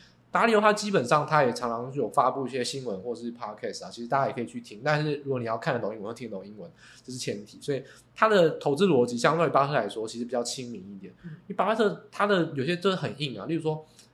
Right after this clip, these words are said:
Speaker 1: 不买科技类股，这前两年就受不了，两年半导体涨成这样子也不买，尤其是你在台湾没有科技股可以买，那你要买什么？所以其实有时候你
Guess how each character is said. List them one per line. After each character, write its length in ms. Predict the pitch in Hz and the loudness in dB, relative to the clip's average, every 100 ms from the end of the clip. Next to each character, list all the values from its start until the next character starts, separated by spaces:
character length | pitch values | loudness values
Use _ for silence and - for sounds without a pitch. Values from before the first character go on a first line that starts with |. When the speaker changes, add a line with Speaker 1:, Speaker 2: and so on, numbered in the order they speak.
| _ | _
Speaker 1:
不 80 | 240 | 0
买 180 | 202 107 | 2 2
科 180 | - 151 | 0 0
技 120 | 175 | 2
类 140 | 147 | 2
股， 220 | 120 110 104 | 0 -8 -10
这 100 | 175 156 | -10 -8
前 240 | - 156 | -4 0
两 160 | 185 123 | 0 0
年 140 | 120 | -4
就 80 | 147 | -4
受 220 | 151 160 | 2 4
不 100 | 151 | 4
了， 260 | 127 92 - - _ _ | 2 0 -4 -18 _ _
两 260 | 175 175 147 | -4 2 2
年 220 | 151 160 | 2 0
半 160 | - 180 | 0 2
导 80 | 156 | 2
体 60 | |
涨 180 | 151 127 | 0 -2
成 140 | 120 120 | -2 2
这 80 | |
样 140 | 156 127 | 2 4
子 60 | |
也 60 | 110 | -2
不 120 | 160 | -4
买， 180 | 131 95 104 - - - - | -4 -6 -8 -16 -20 -20 -6
尤 180 | 156 180 | 0 0
其 100 | 180 | 2
是 40 | |
你 80 | 160 | 6
在 80 | 175 | 6
台 240 | 170 123 | 6 6
湾 240 | 127 131 139 156 | 6 4 0 -4
没 180 | 156 | 0
有 100 | 180 | 0
科 160 | 151 170 | 4 4
技 140 | 170 | 4
股 100 | 156 | 0
可 80 | 127 | 0
以 60 | 143 | 0
买， 160 | 131 | 0
那 80 | 139 | 2
你 60 | 123 | 0
要 80 | 117 | -2
买 120 | 104 | -4
什 140 | 104 | -10
么？ 60 | 92 - - - - | -14 -18 -20 -18 4
所 120 | 214 | 4
以 40 | |
其 140 | 202 196 | 6 4
实 80 | |
有 140 | 214 135 | 4 6
时 80 | 170 | 6
候 100 | 165 | 6
你 240 | 123 127 | 2 -4